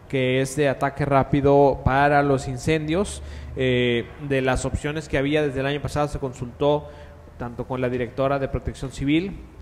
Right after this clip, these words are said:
eh, como con el jefe de bomberos para estar revisando las diferentes opciones y, pues, este, llegó a la conclusión de que este vehículo era el de los disponibles el más adecuado y que podría funcionar bastante bien para el municipio. Entonces se pide,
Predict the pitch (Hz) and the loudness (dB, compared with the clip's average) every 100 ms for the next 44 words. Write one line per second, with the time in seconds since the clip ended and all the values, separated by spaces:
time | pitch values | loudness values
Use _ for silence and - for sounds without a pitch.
0 | - 120 113 117 117 120 117 117 123 127 | -8 -6 -4 -4 -2 -2 -4 -4 -4 -2
1 | 135 151 160 147 160 - 123 117 - 131 | 0 0 0 -2 -4 -6 -6 -4 -4 -4
2 | 135 131 - 135 143 127 135 139 175 - | -4 -4 -4 -4 -6 -6 -8 -8 -10 -6
3 | 175 202 208 - - - - 165 180 165 | -4 -4 -6 -12 -20 -10 -6 0 0 0
4 | 156 139 139 127 127 123 127 139 151 151 | -4 -4 -4 -2 -2 -2 0 2 2 -2
5 | 135 135 127 147 156 151 143 - 143 139 | -6 -10 -8 -6 -6 -4 -6 -2 -4 -4
6 | 147 139 139 139 135 127 110 104 - - | -4 -2 -2 -2 -2 -4 -6 -10 -16 -18
7 | - 127 120 120 - 131 139 156 156 131 | -10 -6 -4 -6 -8 -6 -4 -2 -2 -2
8 | 127 135 - 139 127 143 143 151 139 127 | -2 -6 -6 -6 -2 0 0 -2 -6 -4
9 | 120 123 143 131 123 127 131 127 131 127 | -4 -4 -8 -12 -10 -10 -8 -10 -10 -10
10 | 135 131 131 147 151 165 165 190 185 170 | -6 -4 0 0 0 -2 0 0 0 0
11 | 170 175 165 156 170 165 | -4 -4 -4 2 2 2